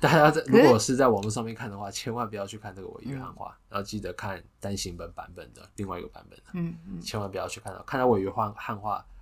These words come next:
Speaker 1: 躲就对了。
Speaker 2: 所以这
Speaker 1: 啊，或者是对，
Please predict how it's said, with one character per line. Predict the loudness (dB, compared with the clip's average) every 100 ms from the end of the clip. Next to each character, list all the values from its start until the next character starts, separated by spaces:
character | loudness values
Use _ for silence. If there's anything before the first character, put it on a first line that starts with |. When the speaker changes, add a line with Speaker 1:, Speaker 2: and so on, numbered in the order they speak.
| _
Speaker 1:
躲 | -4 0
就 | -2
对 | 0 -4
了。 | -6 -14 -20 _ _
Speaker 2:
所 | -6 -2
以 | 0
这 | 2
Speaker 1:
啊， | 8
或 | 10
者 | 10 6
是 | 6
对， | 0